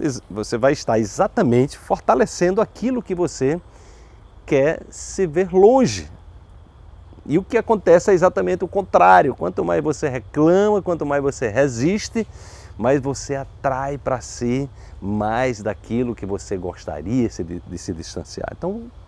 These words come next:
faça um exame rápido na sua vida e perceba. E aí, mude o padrão, mude o padrão. Pare de reclamar,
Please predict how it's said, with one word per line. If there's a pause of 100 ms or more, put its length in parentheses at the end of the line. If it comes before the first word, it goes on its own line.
faça
um
exame
rápido (400)
na
sua
vida
e
perceba. (200)
E
aí, (640)
mude
o
padrão, (160)
mude
o
padrão. (120)
Pare
de
reclamar,